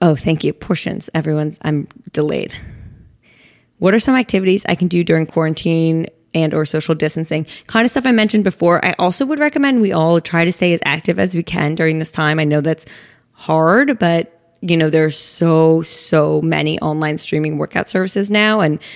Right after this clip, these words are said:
people are popping up every day with new options. And I think it's really important, not just for our physical health, but our mental health. I know, especially for me.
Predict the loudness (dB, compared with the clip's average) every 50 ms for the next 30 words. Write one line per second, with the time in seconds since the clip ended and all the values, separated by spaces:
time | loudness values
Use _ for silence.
0 | -20 -16 _ -6 -4 -2 0 0 -2 -2 -2 -2 0 0 0 2 0 0 0 -2
1 | -4 -8 _ _ _ 0 0 2 2 2 2 4 2 2 2 0 0 0 0 0
2 | 0 2 2 2 2 2 0 -2 -2 -2 0 0 2 2 2 2 2 2 2 0
3 | 0 0 -2 -2 -2 -2 0 0 2 2 0 -2 -4 -6 -6 -4 -4 -4 -6 -8
4 | -14 -20 -20 -20 _ _ _ _ _ _ _ _ -2 0 0 0 0 -2 -4 -2
5 | 0 0 0 0 0 -2 -4 -4 -2 -2 -2 0 0 0 0 -2 -4 -4 -4 -2
6 | -2 0 0 0 -2 -2 -4 -4 -4 -4 -4 -6 -6 -4 -2 -2 0 0 0 -2
7 | -4 -6 -8 -6 -6 -8 -8 -6 -6 -6 -6 -6 -8 -10